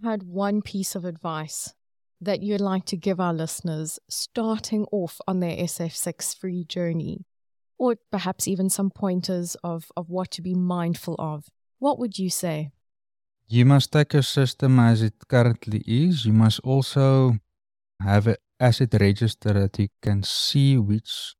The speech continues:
Speaker 2: of your equipment is old or close to redundancy. Start at an early stage with your tendering process that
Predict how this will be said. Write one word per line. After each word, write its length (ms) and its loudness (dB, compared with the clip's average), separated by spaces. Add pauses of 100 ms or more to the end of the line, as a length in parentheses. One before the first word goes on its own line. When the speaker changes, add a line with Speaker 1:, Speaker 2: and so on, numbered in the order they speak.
(200)
Speaker 2:
of 300 0
your 340 4
equipment 640 -6
is 140 -2 (140)
old 300 2 (240)
or 140 -8
close 240 -2
to 120 -6
redundancy. 720 2 (1080)
Start 540 2
at 120 6
an 100 6 (100)
early 280 4
stage 560 2
with 340 -2
your 240 0
tendering 500 4
process 880 0
that 180 2